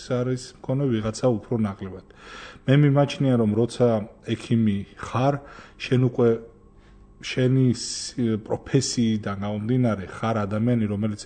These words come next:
ყოველთვის რაღაც რისკებს აწყდები. არ აქვს მნიშვნელობა, სად ხარ, ქუჩაში, კლინიკაში, სახლში, არ აქვს მნიშვნელობა. შენ ხარ ის ადამიანი, ვისაც იძახებენ, ვინც ჭირდებათ მაშინ, როცა აქვთ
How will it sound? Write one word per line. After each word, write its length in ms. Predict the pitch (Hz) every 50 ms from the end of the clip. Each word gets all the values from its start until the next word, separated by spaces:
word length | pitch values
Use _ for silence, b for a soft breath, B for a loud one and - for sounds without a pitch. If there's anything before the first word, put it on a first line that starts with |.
| B B B B B B B
ყოველთვის 600 | - - - - 131 131 131 127 - - 143 127 -
რაღაც 320 | 113 104 107 107 113 - -
რისკებს 600 | 104 107 110 107 - - - 131 123 123 - - - -
აწყდები. 540 | - 107 104 - - - 113 101 92 95 - B B B B B B - - -
არ 220 | - 117 135 139
აქვს 200 | 131 127 120 -
მნიშვნელობა, 480 | 123 110 - - 123 113 107 101 104 101
სად 220 | - - 110 101 -
ხარ, 140 | - 107 101
ქუჩაში, 640 | - - - 127 120 - - 120 113 - - 123 120 123 123 - - - -
კლინიკაში, 840 | - - - 110 113 113 117 117 113 - 117 117 113 - - - 123 123 117 B B B B B B B B B B
სახლში, 680 | - - - - 120 120 117 - - - - 131 123 123 127 -
არ 240 | - - 127 127 123
აქვს 200 | 123 117 - -
მნიშვნელობა. 480 | 113 107 - - - 110 104 98 98 95 B B B B B B B
შენ 440 | - - - - - 143 139 139 127
ხარ 280 | 120 - - 113 107 107
ის 120 | 101 -
ადამიანი, 640 | - 104 95 101 107 101 104 110 113 117 123 131 135
ვისაც 720 | 117 101 107 110 110 - - 101 98 95 - - - - - b b b b b b b -
იძახებენ, 640 | - 123 113 120 123 117 - - - 107 110 135 135 120
ვინც 200 | 107 113 113 110
ჭირდებათ 540 | - - - 110 104 113 107 95 104 98 - -
მაშინ, 380 | 107 101 104 - - - 127
როცა 340 | 117 107 107 107 - - 107
აქვთ 300 | 98 104 107 104 - -